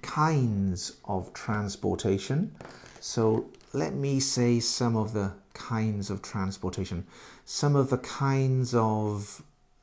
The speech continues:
vehicles, such as, for example, such as cars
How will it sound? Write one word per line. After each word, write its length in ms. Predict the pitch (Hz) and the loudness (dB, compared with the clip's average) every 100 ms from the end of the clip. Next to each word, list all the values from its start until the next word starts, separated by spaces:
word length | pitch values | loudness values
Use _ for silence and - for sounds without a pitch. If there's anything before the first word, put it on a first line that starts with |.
| 95 | -6
vehicles, 800 | 92 131 117 92 90 - - - - - _ _ _ _ - _ _ _ _ | 4 6 6 2 -4 -6 -10 -10 -16 -20 _ _ _ _ -20 _ _ _ _
such 480 | - - - - - | -2 0 0 -4 -6
as, 600 | 90 85 92 226 - - - | -4 -4 -4 -4 -6 -10 -12
for 320 | - - 92 | -10 -2 -2
example, 460 | 85 110 82 82 160 | -2 -4 -6 -4 -4
such 480 | - 101 90 - 80 | -2 -4 -4 -4 -6
as 500 | 85 85 85 85 - - - - - | -4 -2 -4 -6 -10 -18 -20 -20 -20
cars 840 | - 110 85 82 90 151 233 - | -10 -4 -2 0 0 -2 -2 -8